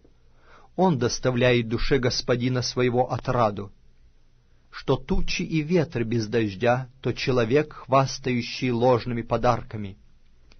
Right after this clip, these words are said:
Кротостью склоняется к милости вельможа, и мягкий язык переламывает кость. Нашёл ты мёд? Ешь, сколько тебе потребно, чтобы не пресытиться им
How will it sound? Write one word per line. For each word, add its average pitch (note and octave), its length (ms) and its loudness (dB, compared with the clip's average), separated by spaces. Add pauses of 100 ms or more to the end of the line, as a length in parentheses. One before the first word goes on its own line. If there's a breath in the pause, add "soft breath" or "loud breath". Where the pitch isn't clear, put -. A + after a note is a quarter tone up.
(720)
Кротостью C3 760 0
склоняется C3 720 2
к - 120 -12
милости C3 460 0
вельможа, B2+ 640 2 (720)
и C3 120 0
мягкий B2 480 0
язык A#2+ 720 0
переламывает A#2 800 2
кость. - 640 -2 (1200)
Нашёл C3 400 2
ты C#3 120 0
мёд? D#3 480 2 (440)
Ешь, A#2+ 460 0
сколько C3+ 460 0
тебе C#3 220 0
потребно, B2+ 680 0
чтобы B2+ 300 0
не C#3 180 2
пресытиться F3 840 -2
им D#3+ 420 0